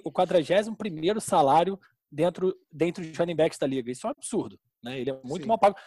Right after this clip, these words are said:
Speaker 1: Tudo bem, ele foi, é um, é um, é um contrato de rookie, a gente sabe como é o, o, o, o salário de rookie no, na,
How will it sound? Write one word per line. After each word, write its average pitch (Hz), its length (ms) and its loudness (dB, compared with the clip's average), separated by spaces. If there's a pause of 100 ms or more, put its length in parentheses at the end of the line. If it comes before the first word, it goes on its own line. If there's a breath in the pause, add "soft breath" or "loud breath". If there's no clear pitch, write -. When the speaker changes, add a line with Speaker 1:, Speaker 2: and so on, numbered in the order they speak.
(260 loud breath)
Speaker 1:
Tudo 269 220 -6
bem, 190 320 2
ele 147 140 2
foi, 175 340 2
é 147 60 0
um, 143 280 -6
é 143 100 2
um, 147 300 -2
é 139 60 -4
um 135 80 -4
contrato 139 500 0
de 135 80 -6
rookie, 160 500 0
a 127 40 -4
gente 139 140 -10
sabe 143 300 0 (160)
como 180 300 0
é 156 80 4
o, 139 160 2 (180)
o, 135 340 -10
o, 135 200 -10
o - 20 -14
salário 135 340 2
de 135 80 -6
rookie 123 520 -6 (400 loud breath)
no, 131 320 -8
na, 127 220 -6